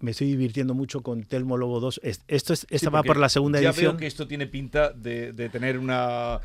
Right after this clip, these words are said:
Speaker 2: continuidad, porque dice "El misterio del capitán", el subtítulo, digo, esto va a haber más continuación,
Speaker 1: Sí,
Speaker 2: ¿no?
Speaker 1: sí,
Speaker 2: La
Speaker 1: ya,
Speaker 2: serie.
Speaker 1: ya estoy en la, la seg-, el, la segunda novela sale, si Dios quiere, en septiembre y, y estoy remangado ya escribiendo. He tenido algunos momentos ahí de atasco,
Speaker 2: Sí.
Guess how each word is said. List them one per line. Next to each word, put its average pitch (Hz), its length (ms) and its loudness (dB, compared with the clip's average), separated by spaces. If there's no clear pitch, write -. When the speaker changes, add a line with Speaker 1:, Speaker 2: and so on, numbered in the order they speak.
Speaker 2:
continuidad, 135 480 6
porque 131 160 0
dice 127 120 -4
"El 127 60 0
misterio 170 340 2
del 160 120 4
capitán", 160 480 2
el 143 100 -4
subtítulo, 147 480 -4
digo, 123 160 -4
esto 135 160 -8
va 139 100 0
a 139 40 2
haber 135 300 0
más 120 300 -2
continuación, 117 440 -6
Speaker 1:
Sí, 123 100 6
Speaker 2:
¿no? 113 40 8
Speaker 1:
sí, 127 160 4
Speaker 2:
La 113 100 2
Speaker 1:
ya, 117 60 6
Speaker 2:
serie. 143 280 -2
Speaker 1:
ya 120 140 2
estoy 127 260 0
en 123 120 0
la, 120 140 -2
la 120 140 -2
seg-, 139 240 -2
el, 123 320 -4
la 120 100 -4
segunda 143 260 -6
novela 151 280 -4
sale, 151 440 -4
si - 140 -8
Dios 127 140 -2
quiere, 143 200 -2
en 127 160 -2
septiembre 151 600 -4
y, 104 640 2
y 110 120 0
estoy 123 220 2
remangado 123 580 4
ya 117 380 2
escribiendo. 123 300 0
He - 20 0
tenido 156 220 2
algunos 151 260 4
momentos 143 420 2
ahí 135 120 2
de 135 60 2
atasco, 135 440 -4
Speaker 2:
Sí. 131 200 -8